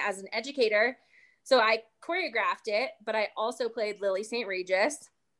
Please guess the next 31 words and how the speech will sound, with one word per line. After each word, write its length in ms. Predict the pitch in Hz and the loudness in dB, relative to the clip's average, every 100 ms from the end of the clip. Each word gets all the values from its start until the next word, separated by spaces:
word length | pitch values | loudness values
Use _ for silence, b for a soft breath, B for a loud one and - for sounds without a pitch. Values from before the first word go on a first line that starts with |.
| _ - B B | _ -20 B B
which 120 | 262 277 | -2 2
is 140 | 247 | 6
a 80 | 262 | 4
perfect 540 | - 320 320 349 - 208 | 6 6 6 6 -2 2
role 380 | 208 208 226 | 8 10 10
to 120 | 233 220 | 6 -4
play 440 | - 190 196 226 226 | -4 0 4 4 2
if 140 | 214 | 0
you're 300 | 202 214 196 | 0 2 2
also 340 | 196 190 208 196 | 0 -2 -2 -2
a 80 | 185 | -2
choreographer. 800 | 202 180 160 170 196 240 269 - _ _ _ _ _ _ _ _ _ - | -2 0 0 -2 0 2 2 -2 _ _ _ _ _ _ _ _ _ 4
It's 160 | 233 240 | 6 6
a 60 | |
good 500 | 220 247 247 240 233 _ _ _ _ - | 4 4 6 4 0 _ _ _ _ -20
balance, 880 | 214 190 208 202 190 147 - - - - - | -8 4 6 6 2 -6 -10 -18 -20 -16 -2
um, 460 | 208 190 175 147 196 _ _ _ _ _ - | 2 2 0 -4 -10 _ _ _ _ _ -12
'cause 120 | 226 | -10
you 80 | 202 | -6
can 80 | 214 | -2
kinda 220 | 214 190 | 0 0
do 80 | 208 | 4
your 140 | 254 294 | 6 8
own 140 | 302 | 8
things 260 | 302 269 254 | 6 4 2
and 100 | 226 | 0
then 120 | 208 | 4
go 140 | 208 202 | 6 6
sit 240 | 240 208 | 6 2
in 120 | 214 | 0
the 220 | 196 190 | -2 -4